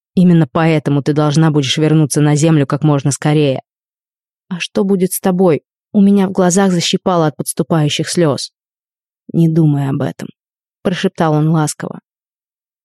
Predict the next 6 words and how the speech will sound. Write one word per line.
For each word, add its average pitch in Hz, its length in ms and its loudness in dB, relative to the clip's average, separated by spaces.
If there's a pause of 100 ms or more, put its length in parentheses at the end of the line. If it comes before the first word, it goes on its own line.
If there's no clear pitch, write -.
(140)
"Пожалуйста, 147 600 -2
пообещай, 156 480 -2
что 135 180 -6
постараешься 139 640 -4
меня 135 240 -2
забыть". 139 420 -4